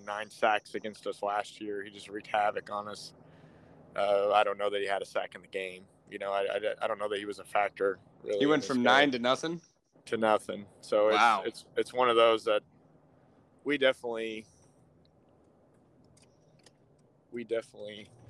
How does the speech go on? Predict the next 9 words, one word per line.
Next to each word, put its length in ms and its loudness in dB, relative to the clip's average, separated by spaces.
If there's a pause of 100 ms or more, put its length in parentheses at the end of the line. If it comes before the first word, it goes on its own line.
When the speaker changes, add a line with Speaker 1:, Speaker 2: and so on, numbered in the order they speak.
(100)
Speaker 1:
uh, 360 6 (1500)
you 120 -2
know, 340 2
uh, 180 4 (180)
part 180 -2
of 60 -10
the 80 -8
game 280 -14
plan 140 -14